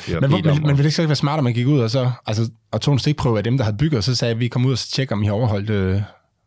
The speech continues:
Speaker 2: reglerne? Altså, hvorfor skal man have den der byggelse-, fordi som, okay, som, ja, det er måske nemmere at så starte med omkostninger, for det, det er jo der, grund, omkostninger er jo grunden til, at jeg synes, det er et problem, ikke?
Speaker 1: Ja.
Speaker 2: At, øh,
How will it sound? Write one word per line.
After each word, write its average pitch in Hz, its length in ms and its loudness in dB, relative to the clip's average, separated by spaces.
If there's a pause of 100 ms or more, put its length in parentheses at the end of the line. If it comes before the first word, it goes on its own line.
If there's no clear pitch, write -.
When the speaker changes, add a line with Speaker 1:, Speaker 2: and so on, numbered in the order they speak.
Speaker 2:
reglerne? 104 280 -2 (1400)
Altså, 117 120 0
hvorfor 139 180 0
skal 127 140 -2
man 98 80 -2
have 120 80 0
den 127 80 2
der 120 60 0
byggelse-, 135 400 0
fordi 131 280 -2
som, 151 240 -2
okay, 135 180 0
som, 143 160 0 (160)
ja, 131 100 -2
det 117 120 -6
er 131 40 0
måske 139 200 2
nemmere 139 180 2
at 123 60 2
så 123 80 0
starte 123 220 -2
med 104 80 0
omkostninger, 101 380 -2
for 117 100 -2
det, 117 160 -2
det 127 120 -4
er 123 40 0
jo 120 80 2
der, 120 160 -2
grund, 143 260 0 (200)
omkostninger 143 380 0
er - 40 -2
jo 95 40 -4
grunden 131 200 -2
til, 120 120 -2
at 110 80 -2
jeg 113 100 -2
synes, 123 180 -2
det 107 80 -4
er - 20 -2
et 95 40 -12
problem, 107 340 -4
ikke? 180 180 -4 (260)
Speaker 1:
Ja. 104 80 -4 (400)
Speaker 2:
At, 117 180 -2
øh, 95 680 -2